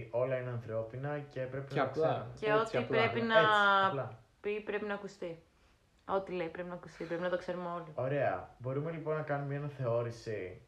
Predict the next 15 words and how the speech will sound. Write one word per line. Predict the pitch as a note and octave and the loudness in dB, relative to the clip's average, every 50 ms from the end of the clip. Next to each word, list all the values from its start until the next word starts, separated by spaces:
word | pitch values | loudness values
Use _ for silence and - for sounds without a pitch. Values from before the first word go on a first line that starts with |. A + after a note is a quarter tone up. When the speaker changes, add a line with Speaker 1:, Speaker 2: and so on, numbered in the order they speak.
| _ _ _ _ _ _ | _ _ _ _ _ _
Speaker 1:
Τώρα | - C3 C3+ | -8 -8 -6
φτάσαμε | - C#3+ C3+ - C#3+ C#3 | -6 -6 -6 -4 -6 -6
λίγο | C3 B2+ C3+ | -4 -4 -6
στο | C3+ C3 B2+ | -6 -6 -6
τέλος. | - - A2 G#2+ G2+ G2+ G#2 A#2 B2 A#2+ - - _ _ _ | -6 -4 -2 -2 -2 -2 -2 -4 -4 -6 -8 -14 _ _ _
Για | - B2 | -8 -6
να | A#2+ A#2+ | -6 -6
πούμε | B2+ C#3 C#3+ | -4 -4 -4
ότι | C#3 C3+ - G#2 G2 F#2+ - - - _ _ _ _ _ _ _ _ _ _ _ _ _ - | -4 -4 -4 -6 -6 -8 -10 -14 -20 _ _ _ _ _ _ _ _ _ _ _ _ _ -12
ξεκινάμε | - C#3 B2 B2+ C3+ C#3 C3+ C#3 D3 D3+ | -10 -8 -6 -4 -2 -2 -2 -2 -2 -2
με | D3 D3 | -2 -2
έναν | D3 D3 D3 | -2 -2 -2
Δεγαμινιώτη, | C#3 C#3 C3 B2 B2 A#2+ B2+ C3 C3 C3 B2+ B2+ F#2+ | -2 -2 -2 -2 -4 -4 -4 -2 -2 -2 -4 -4 -6
ο | - - G#2+ A2 | -6 -4 -2 -4
οποίος | G#2+ - - C3+ B2+ A2 F#2+ E2 - - - - - - | -2 -2 -2 0 0 2 0 0 -2 -4 -8 -14 -20 -20